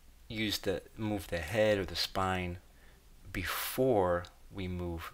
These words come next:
the hips, right? So really think about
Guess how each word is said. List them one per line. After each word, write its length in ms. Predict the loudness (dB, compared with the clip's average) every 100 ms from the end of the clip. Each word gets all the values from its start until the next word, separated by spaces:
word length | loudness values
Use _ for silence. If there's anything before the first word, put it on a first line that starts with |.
| -10
the 100 | -8
hips, 600 | -4 -4 -2 -4 -2 -6 -14 -8
right? 320 | -2 -2 -2
So 300 | -4 -2 -4 -6 -4
really 300 | -2 -2 -4
think 340 | -4 -4 -2
about 400 | 0 0 0